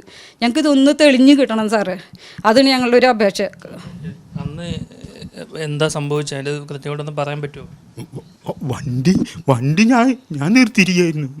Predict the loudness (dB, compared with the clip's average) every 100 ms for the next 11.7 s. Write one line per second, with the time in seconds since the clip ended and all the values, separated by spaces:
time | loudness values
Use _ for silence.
0 | -6 -4 -4 -6 -6 -8 -10 -8 2 4
1 | 6 4 6 6 6 0 2 6 6 6
2 | 2 0 -2 0 0 0 0 0 -6 _
3 | -2 4 6 8 6 2 -2 -2 -2 -4
4 | -4 -6 -4 -6 -8 -10 -6 -6 -6 -4
5 | -4 -4 -8 -12 _ -16 -6 -4 -2 -2
6 | -4 -8 _ -18 -8 0 0 2 -2 -6
7 | -8 -4 -2 -2 -4 -4 -2 -2 -4 -6
8 | -14 _ _ _ 4 4 4 2 2 0
9 | -6 _ _ _ _ -4 0 0 0 0
10 | 2 0 0 -4 -8 -16 -20 -4 -2 0
11 | -4 -8 _ -12 -8 -4 -2